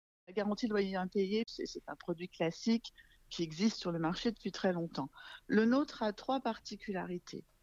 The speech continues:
La première, c'est qu'il est, en théorie, totalement digital. C'est-à-dire que l'administrateur de biens, l'agent immobilier, peut tout faire en ligne, depuis la souscription jusqu'à la gestion de sinistres. En revanche, il n'y est jamais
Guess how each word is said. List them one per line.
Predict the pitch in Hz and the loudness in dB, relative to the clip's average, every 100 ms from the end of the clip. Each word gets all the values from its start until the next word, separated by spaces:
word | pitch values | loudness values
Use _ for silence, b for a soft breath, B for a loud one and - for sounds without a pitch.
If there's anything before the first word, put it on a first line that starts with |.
| _ - | _ -2
La | 190 | 0
première, | 202 226 233 262 277 | 2 2 4 6 4
c'est | - 240 | 0 -6
qu'il | 208 - 202 | -4 -4 2
est, | 220 240 285 _ | 4 4 0 _
en | - 208 | 0 0
théorie, | - 214 202 196 247 - - | 2 4 4 4 2 -2 -4
totalement | 269 254 226 214 226 | -4 0 0 2 2
digital. | 240 214 208 196 - - - - B B B | 2 0 -6 -6 -6 -8 -8 -16 B B B
C'est-à-dire | - 175 180 175 233 | -10 0 2 4 2
que | 240 - | 2 -4
l'administrateur | 175 196 220 220 208 202 - 185 185 196 180 | 2 6 8 8 6 4 -2 -4 -2 0 0
de | 170 | 0
biens, | 170 240 | 2 4
l'agent | 240 190 185 | 6 2 0
immobilier, | 190 175 165 165 165 202 247 b b b - | 0 0 -2 -6 -2 2 2 b b b 0
peut | 247 262 - | 2 2 0
tout | - 240 | -2 -2
faire | - 214 220 262 - | 2 4 4 0 0
en | 202 | 0
ligne, | 180 165 233 403 - B B | 2 4 4 2 -4 B B
depuis | - 220 - | 2 2 4
la | 220 185 | 4 4
souscription | 190 185 - 190 - 254 | 2 -6 -4 -4 2 4
jusqu'à | 269 269 - 208 | 4 2 0 0
la | 190 | 0
gestion | 190 180 - 220 | 0 -4 0 0
de | |
sinistres. | - - - - - - - B B B | 0 -4 -8 -8 -14 -16 -16 B B B
En | - | 2
revanche, | 180 185 285 - | 4 6 4 2
il | 214 | 0
n'y | 202 208 | 2 2
est | 220 | 2
jamais | 185 180 254 | 0 0 0